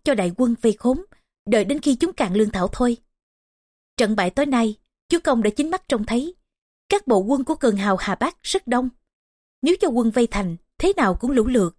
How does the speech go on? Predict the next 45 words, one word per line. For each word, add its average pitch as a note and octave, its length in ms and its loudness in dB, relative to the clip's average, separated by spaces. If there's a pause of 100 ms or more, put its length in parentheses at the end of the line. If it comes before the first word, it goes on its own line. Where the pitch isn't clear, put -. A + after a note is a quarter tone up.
(120)
kéo C4+ 100 2
đến C#4+ 200 -2
quấy D4+ 200 0
nhiễu. F#3+ 320 -2 (460)
Huống E4+ 240 4
chi C4 140 2
Thanh B3 240 0
Châu, C4+ 280 0 (180)
U A#3+ 120 2
Châu A3+ 360 0 (340)
còn G#3+ 240 0
có D4 100 -2
binh C4 200 0
mã. F#3 280 -4 (460)
Nếu D#4+ 160 2
chúng E4+ 160 0
đến D#4 200 -2
cứu F#4+ 200 2
viện F#3 280 -2 (160)
thì A3 100 0
ta - 140 -2
biết - 200 -2
làm G3 120 -2
sao?" A3 360 -2 (680)
Tào B3 120 0
Tháo C4+ 220 -2
nghĩ A#3+ 160 0
ngợi. F#3 340 -2 (840)
"Quân B3+ 200 2
đến C4 180 2
tướng F4 220 -2
chặn, F3+ 300 -4 (420)
nước D#4+ 240 0
lên A#3 220 2
đất - 180 -2
ngăn, B3 200 0 (480)
vây E4 100 2
nghiệp A#3+ 220 2
thành, G#3 240 -2 (500)
sẽ C#4 220 0
dễ F#3 160 2
đánh C4 220 -4
quân B3 140 2
cứu D4 220 -2
viện." F3+ 240 -2